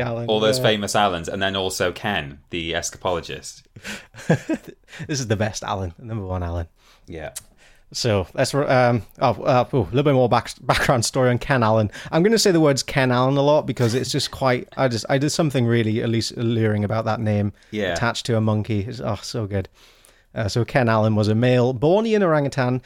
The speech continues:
Speaker 1: who lived in San Diego Zoo from the nineteen seventies until the year two thousand.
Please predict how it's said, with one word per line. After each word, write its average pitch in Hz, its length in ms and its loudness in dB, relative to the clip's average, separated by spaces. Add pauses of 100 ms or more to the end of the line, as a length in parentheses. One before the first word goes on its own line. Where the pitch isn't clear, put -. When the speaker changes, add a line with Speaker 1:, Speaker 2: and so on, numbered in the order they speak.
(180)
Speaker 1:
who 120 100 -2
lived 113 180 0
in 110 80 -2
San 175 180 2
Diego 147 240 2
Zoo 107 240 0
from 104 160 -2
the 117 100 0
nineteen 151 500 -2
seventies 120 520 -2
until 110 220 -2
the 110 80 -2
year 104 180 -2
two 101 260 -10
thousand. 113 580 0